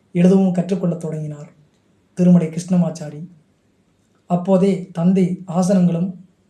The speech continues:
பிரணாயாமமும் கற்றுத்தந்தார். இவரது பத்து வயதில் தந்தை இறந்தார். செம்மராஜ் சமஸ்கிருத கல்லூரியிலும்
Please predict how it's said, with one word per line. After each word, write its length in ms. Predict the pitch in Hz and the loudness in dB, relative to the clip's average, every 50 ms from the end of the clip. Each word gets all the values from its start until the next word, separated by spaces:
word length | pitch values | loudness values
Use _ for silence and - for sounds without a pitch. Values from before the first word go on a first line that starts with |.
| _ _ _ _ _ _ | _ _ _ _ _ _
பிரணாயாமமும் 800 | - 180 185 190 196 190 185 180 175 165 160 160 165 170 180 180 - - _ 175 | 0 0 2 4 4 4 4 2 2 0 -2 -6 -6 -6 -6 -6 -8 -12 _ -8
கற்றுத்தந்தார். 600 | 165 - - 196 175 - 160 151 147 151 151 156 - _ _ _ _ _ _ _ _ _ _ _ _ _ _ _ _ | -8 -6 -6 -8 -8 -8 -10 -10 -10 -12 -16 -16 -20 _ _ _ _ _ _ _ _ _ _ _ _ _ _ _ _
இவரது 320 | 190 180 180 180 180 170 | 2 4 4 4 2 2
பத்து 280 | - 185 180 180 - 220 | 0 -2 -2 0 0 2
வயதில் 320 | 202 190 180 196 180 175 | 2 2 2 0 -2 -2
தந்தை 280 | 170 165 170 180 180 175 | -2 0 4 4 4 4
இறந்தார். 400 | 156 156 160 156 156 151 147 - - _ _ _ _ _ _ _ _ - 190 185 180 180 - - - _ _ _ _ _ _ _ _ _ _ _ _ _ _ _ _ _ _ _ _ _ _ _ _ _ _ _ _ _ _ - - | 2 0 -8 -8 -10 -12 -14 -14 -18 _ _ _ _ _ _ _ _ -2 0 0 0 -2 -6 -12 -20 _ _ _ _ _ _ _ _ _ _ _ _ _ _ _ _ _ _ _ _ _ _ _ _ _ _ _ _ _ _ -6 0
செம்மராஜ் 520 | - 185 196 202 202 196 202 196 180 - - - - _ _ | 2 4 4 4 4 4 4 2 0 -2 -8 -12 -14 _ _
சமஸ்கிருத 580 | - - 170 185 190 180 - - 180 170 165 | -8 0 0 0 0 0 -2 -2 -2 -2 -2
கல்லூரியிலும் 580 | - - 160 165 165 160 156 151 147 151 170 | -2 -4 -6 -6 -6 -6 -6 -8 -8 -8 -8